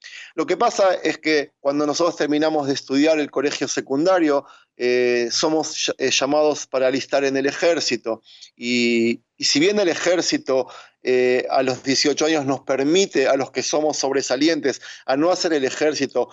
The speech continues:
o hacer un ejército, digamos, light, eh,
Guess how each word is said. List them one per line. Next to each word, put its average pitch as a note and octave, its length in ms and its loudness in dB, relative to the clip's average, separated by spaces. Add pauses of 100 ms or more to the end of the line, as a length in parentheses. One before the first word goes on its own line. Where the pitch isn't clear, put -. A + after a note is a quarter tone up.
(160)
o B2+ 100 -4
hacer C#3 240 -2
un C3 280 0
ejército, B2 640 -2
digamos, B2+ 460 -2
light, E3 500 0 (340)
eh, A#2 680 2